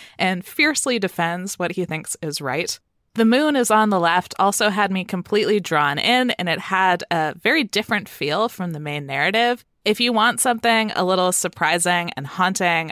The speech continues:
I recommend this Japanese ghost story that will defy your expectations for a ghost story, and that's Temple Alley Summer by Sachiko Kashiwaba.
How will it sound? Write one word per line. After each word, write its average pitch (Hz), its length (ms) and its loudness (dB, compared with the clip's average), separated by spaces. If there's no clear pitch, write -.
I 143 260 0
recommend 185 640 0
this 165 340 -2
Japanese 160 520 -2
ghost 151 240 -2
story 147 540 0
that 147 240 0
will 147 180 -4
defy 226 460 0
your 226 160 2
expectations 151 920 -4
for 165 300 -2
a 143 60 -2
ghost 135 260 -6
story, 123 460 -6
and 170 180 -4
that's 165 320 0
Temple 254 400 -2
Alley 180 320 2
Summer 180 480 -4
by 165 220 -2
Sachiko 196 760 -4
Kashiwaba. 143 840 -4